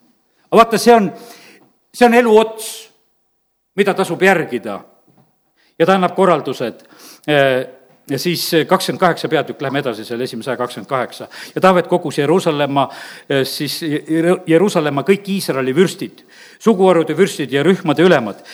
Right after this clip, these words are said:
kes kuningat teenisid, tuhande ja saja pealikud, kuninga ja tema poegade kõigi varanduste, karjade ja ülevaated, koos ametimeeste, sõjakangelaste ja kõigi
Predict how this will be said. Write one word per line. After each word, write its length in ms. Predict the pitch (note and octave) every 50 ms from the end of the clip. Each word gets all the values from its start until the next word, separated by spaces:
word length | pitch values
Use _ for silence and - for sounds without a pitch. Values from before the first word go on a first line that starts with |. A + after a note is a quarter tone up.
| - _
kes 160 | - D#3 -
kuningat 380 | - F#3+ F#3 F3+ D3 C#3 C3 -
teenisid, 460 | F3+ F3 E3 C#3+ B2+ - - A2 -
tuhande 320 | - F3 F3 E3+ D3+ C#3 C#3
ja 80 | C3+
saja 220 | B2+ F3 E3+ D#3 C3
pealikud, 440 | C#3+ C#3+ C3 A#2+ G#2+ - - -
kuninga 380 | - E3 F3+ F3+ F3 D3+ B2+ C#3+
ja 100 | C3+ B2+
tema 220 | B2+ C#3 C3+ C3
poegade 440 | A#2+ D3+ E3+ D#3+ C#3 - B2+ - A#2
kõigi 300 | - E3 E3+ D#3+ - B2+
varanduste, 520 | A#2 D#3 D#3 D3 B2+ - A#2 - - B2+ A2
karjade 400 | - D#3 D#3+ - C3 A#2+ B2 B2+
ja 80 | B2
ülevaated, 560 | C3+ C#3+ C3 B2 B2+ B2+ B2 - - A#2+ G#2+ - - - - - - - - _ _
koos 200 | - D#3 D3+ E3+
ametimeeste, 680 | F3 F#3+ F#3+ F3+ F3+ - D#3+ D3+ E3+ E3+ E3 - - D#3+
sõjakangelaste 840 | C3+ C#3+ E3+ E3+ D#3+ D3+ D3 D#3+ D#3+ C#3+ D3 C3+ C3+ B2 - -
ja 80 | B2 A2+
kõigi 340 | C3 D3+ C3+ B2+ C3+ C3